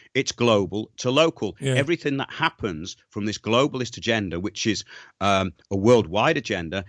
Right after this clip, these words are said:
Speaker 1: is implemented through your local council, and that's where you take the power back. So it is very good that people are questioning that locally. They just need to be very focused and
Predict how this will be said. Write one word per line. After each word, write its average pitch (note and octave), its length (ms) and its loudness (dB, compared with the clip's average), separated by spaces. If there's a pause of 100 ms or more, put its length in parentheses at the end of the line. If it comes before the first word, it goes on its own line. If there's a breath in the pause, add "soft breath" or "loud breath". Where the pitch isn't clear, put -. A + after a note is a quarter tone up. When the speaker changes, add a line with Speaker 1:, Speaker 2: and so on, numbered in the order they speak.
Speaker 1:
is A#2 220 -2
implemented C#3 600 2
through G#2+ 200 0
your A#2+ 260 4
local F#2+ 340 -2
council, D#3 580 -2
and A2 180 -6
that's - 280 -2
where A2+ 120 0
you C3+ 80 -2
take G2 280 -4
the A2 60 -10
power F3 340 2
back. - 380 -4 (400 soft breath)
So C#3 320 0 (120)
it C#3 140 4
is F#3+ 160 2
very C3+ 240 0
good G#2 240 -8
that - 120 -16
people G#2 260 -8
are F#2+ 40 -8
questioning G2 500 -4
that F#2 180 -6
locally. F#2 480 -4 (180 loud breath)
They A#2 120 4
just C3+ 260 0
need D3 420 6 (220 soft breath)
to G#2+ 500 2 (220 soft breath)
be G#2 80 0
very F#2+ 220 4
focused C#3+ 760 2
and G#2+ 280 0